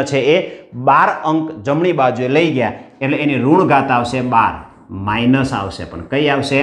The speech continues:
માઇનસ બાર ઘાત આવશે. ખ્યાલ આવી ગયો? હવે એ જ રીતે એના પછીનો બીજો દાખલો છે, તમે તમારે જાતે પ્રયત્ન કરજો, બરાબર? આપણે ત્રીજો દાખલો તમને સમજાવો, કારણ કે બીજો છે આના જેવો જ છે.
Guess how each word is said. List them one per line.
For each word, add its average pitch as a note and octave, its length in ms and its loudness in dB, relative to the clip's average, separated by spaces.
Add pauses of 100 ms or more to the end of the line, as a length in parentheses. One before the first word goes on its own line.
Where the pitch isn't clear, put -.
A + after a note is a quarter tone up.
(600)
માઇનસ G2+ 540 -4
બાર E2+ 200 -6
ઘાત D2+ 240 -8
આવશે. D2 300 -10 (960)
ખ્યાલ A2+ 180 0
આવી C3 180 4
ગયો? F3+ 180 4 (440)
હવે A2 140 -4 (160)
એ F#3 120 4
જ D#3 60 4
રીતે B2+ 220 2 (760)
એના C3 240 0
પછીનો C3 320 -2
બીજો D3+ 340 4
દાખલો F#3 360 2
છે, F3+ 120 -2
તમે F3 200 -2
તમારે E3 280 -2
જાતે B2 300 -4
પ્રયત્ન A#2+ 380 -2
કરજો, E2 340 -8 (680)
બરાબર? D3 280 4 (320)
આપણે C#3 220 2
ત્રીજો E3+ 320 4
દાખલો E3+ 260 2
તમને D#3 200 -2
સમજાવો, C#3 360 0
કારણ C3+ 160 -4
કે C3+ 80 -4
બીજો D3+ 300 0
છે F3+ 120 0
આના E3+ 160 4
જેવો E3+ 340 6
જ - 80 -4
છે. A2+ 180 -4